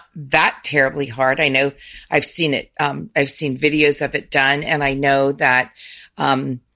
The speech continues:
I am now what, what is called a maker boss from, uh, at the Amy Howard, um, studio. And, um, she has some wonderful products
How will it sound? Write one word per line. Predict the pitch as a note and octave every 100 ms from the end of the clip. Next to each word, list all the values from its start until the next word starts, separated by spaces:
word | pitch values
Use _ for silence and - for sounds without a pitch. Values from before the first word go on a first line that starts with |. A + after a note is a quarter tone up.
| _ - - D3
I |
am | D3 C#3+
now | C#3 C#3
what, | E3 D3+ D3 -
what | D3+ C#3
is | D3
called | - D#3+
a | C#3
maker | C3 B2+ D3+
boss | C#3+ C3+ D#3+ A#3 -
from, | - C#3+ C3 - -
uh, | C3 B2 F2+ -
at | C#3 -
the | -
Amy | C#3+ C#3+ C#3
Howard, | B2 C3 B2 B2+ - -
um, | C#3+ D#3+ D#3 D#3+ D3+
studio. | - - D3+ D3 C#3+ D#3+ B3+ - - - - _
And, | E3+ D#3+ D#3 D3+ D3+ D3+ - -
um, | D3 D3 C#3+ D3 A3
she | - B3 D4+
has | C4+ -
some | F3 D3+ C3+
wonderful | D3+ F#3 F#3 F3
products | - - D#3 D3+ - - - - -